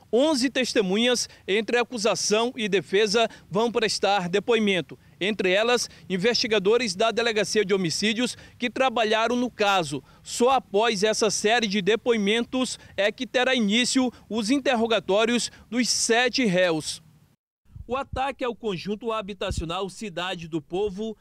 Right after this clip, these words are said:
aconteceu em cinco de abril de dois mil e vinte e um. Membros de uma organização criminosa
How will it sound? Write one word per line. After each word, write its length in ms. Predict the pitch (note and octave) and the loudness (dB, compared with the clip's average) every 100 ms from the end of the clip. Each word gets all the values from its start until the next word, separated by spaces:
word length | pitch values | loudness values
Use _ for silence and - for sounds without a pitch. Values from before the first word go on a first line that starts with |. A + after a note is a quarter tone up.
| - _ | -18 _
aconteceu 680 | F3+ G3 A#3 G#3+ F#3 G#3+ A3 | -8 -8 -8 -6 -4 -4 -4
em 100 | G#3+ | -6
cinco 440 | - - B3 A#3+ G3+ | -8 -8 -10 -10 -6
de 80 | |
abril 380 | G#3+ F3 F3+ A3 | -6 -4 -4 -6
de 120 | G3 | -6
dois 400 | G3 G#3 F#3 - D#3+ | -4 -4 -4 -8 -8
mil 220 | G3 G3+ | -6 -4
e 40 | |
vinte 300 | F3 G#3 - | -6 -6 -4
e 40 | A3 | -4
um. 300 | G3 F3+ C3+ - - - - | -6 -10 -14 -20 -20 -20 -16
Membros 480 | D#3+ F3+ A#3 A3 G#3+ | -8 -4 -4 -4 -6
de 60 | F#3+ | -6
uma 160 | G3 | -6
organização 680 | F#3+ F3 E3 E3+ D3 D#3+ D#3+ | -6 -8 -6 -6 -4 -6 -4
criminosa 760 | - A3+ A3+ F#3 G3 - G3+ | -4 -4 -4 -2 -2 -2 -4